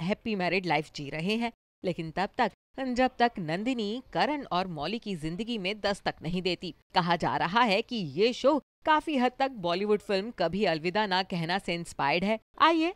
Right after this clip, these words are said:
अब चलते हैं शक्ति के पास, जो अपने और अदिति के रोल के बारे में हमें बताएंगे।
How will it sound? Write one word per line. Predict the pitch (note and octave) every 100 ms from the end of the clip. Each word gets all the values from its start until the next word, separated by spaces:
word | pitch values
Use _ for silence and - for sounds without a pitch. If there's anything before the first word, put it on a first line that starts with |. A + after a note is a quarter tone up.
| -
अब | G3+ -
चलते | E3 D#3+ G#3+
हैं | F#3+ A3+
शक्ति | - - A#3
के | A3 B3+
पास, | A#3+ A#3+ _ _ B3
जो | A3 G#3+
अपने | A3 - A3
और | - G#3 F3
अदिति | D#3 G3+ B3
के | A3+ A3
रोल | D#3+ F3+
के | G#3
बारे | F3+ D3 E3+
में | F3+ F3+
हमें | E3 F3
बताएंगे। | D#3+ E3 F3 C4 A#3+